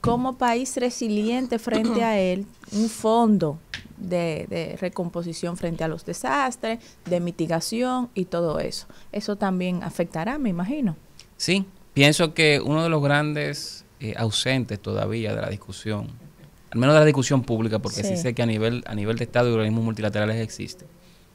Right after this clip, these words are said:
Speaker 2: es precisamente, eh, componentes de subsidio de costos para enfrentar el cambio climático. Algo muy básico son las tormentas, es la, eh, el huracán Bel que vino en estos días, no nos dio de frente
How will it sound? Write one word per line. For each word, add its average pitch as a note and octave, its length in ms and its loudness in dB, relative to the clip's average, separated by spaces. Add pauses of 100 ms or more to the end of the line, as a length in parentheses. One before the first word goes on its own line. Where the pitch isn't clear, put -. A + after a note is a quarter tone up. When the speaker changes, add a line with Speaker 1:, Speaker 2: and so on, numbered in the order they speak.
(120)
Speaker 2:
es A2+ 140 0
precisamente, A#2+ 840 0 (920)
eh, A#2 160 0 (120)
componentes C3+ 720 2
de C#3 380 0 (140)
subsidio D#3 640 0
de G#2+ 100 2
costos - 680 -4 (580)
para A#2+ 280 6
enfrentar A2+ 420 -2
el A2 100 -2
cambio G#2 220 -2
climático. - 460 -10 (320)
Algo B2+ 240 2
muy C3+ 180 4
básico D3+ 640 4
son A#2+ 360 -4
las A#2+ 140 -4
tormentas, A2+ 540 -2
es A2 100 0
la, A#2 220 2
eh, G2+ 400 -4
el G#2+ 100 -10
huracán G#2+ 320 0
Bel A#2 240 2
que A2 120 0
vino A2 180 0
en A2 60 -2
estos A2 260 -8
días, D#3+ 260 -2
no A2+ 200 0
nos A2+ 180 -2 (300)
dio A2 340 2
de A2 80 2
frente C#3+ 480 -4